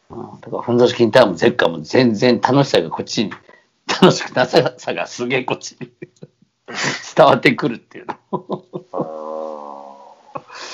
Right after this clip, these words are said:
Speaker 1: うん、なんか考えさせられたね、あれ。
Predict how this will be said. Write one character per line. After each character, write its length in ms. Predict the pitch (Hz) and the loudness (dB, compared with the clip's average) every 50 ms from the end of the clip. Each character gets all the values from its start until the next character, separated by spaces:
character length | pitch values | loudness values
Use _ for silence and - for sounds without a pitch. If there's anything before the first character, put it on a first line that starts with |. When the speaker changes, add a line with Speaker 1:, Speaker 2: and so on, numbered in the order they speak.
| - - - _ - - 156 - 98 - - - - | -16 -18 -20 _ -8 -2 0 2 2 2 2 0 0
Speaker 1:
う 40 | - | 0
ん、 20 | - | 0
な 80 | 101 | 0
ん 40 | 107 | 0
か 200 | - - - - - - - - - - - | 0 -2 -4 -6 -10 -18 -18 -18 -16 -10 -8
考 220 | - - 110 117 113 | -6 -4 -2 2 2
え 100 | 107 107 | 2 2
さ 160 | 104 - 110 | 2 -2 -6
せ 160 | - - 131 | 0 2 2
ら 120 | 117 117 113 | 2 2 2
れ 100 | 110 - | 0 0
た 140 | - - - | -2 -6 -6
ね、 140 | - - | -6 -6
あ 140 | - - - | -6 -6 -6
れ。 140 | - - - | -8 -12 -20